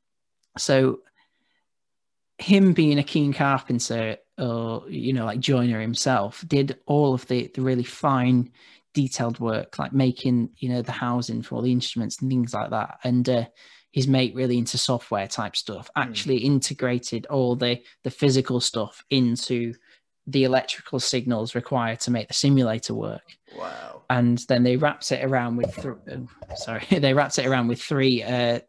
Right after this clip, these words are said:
Speaker 1: T V screens,
Speaker 2: Wow.
Speaker 1: um, wired it all up to Micro-, Microsoft Flight Sim, uh, at the time, 'cause that was, like, the best simulator at the time, and, um, made it work. And honestly, it's such a good simulator.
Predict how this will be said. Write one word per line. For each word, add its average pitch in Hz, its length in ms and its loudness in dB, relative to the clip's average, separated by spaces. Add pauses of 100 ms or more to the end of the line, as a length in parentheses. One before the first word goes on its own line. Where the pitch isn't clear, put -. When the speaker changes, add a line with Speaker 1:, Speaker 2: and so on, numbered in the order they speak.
(100)
Speaker 1:
T 131 180 2
V 131 180 4
screens, 110 540 -6 (760)
Speaker 2:
Wow. 120 200 2
Speaker 1:
um, 113 200 0 (220)
wired 131 380 2
it - 80 -4
all 117 200 -2
up 110 120 -8
to 110 320 -4
Micro-, - 600 -4
Microsoft 123 540 -2
Flight 127 400 -2
Sim, 117 380 -4 (400)
uh, 113 420 -4 (460)
at 143 160 0
the 131 80 -8
time, 110 340 -8
'cause 127 140 -4
that 113 120 2
was, 110 100 -6
like, 113 140 -4
the - 60 -8
best - 240 -4
simulator 110 520 -2
at - 120 -10
the - 60 -20
time, 120 320 -4 (680)
and, 127 300 2
um, 127 440 4 (180)
made 151 180 6
it 113 120 2
work. 147 500 2 (140)
And 127 380 0 (180)
honestly, 135 520 2
it's 117 160 -2
such - 600 -2
a 131 60 -6
good 123 180 -4
simulator. 127 680 0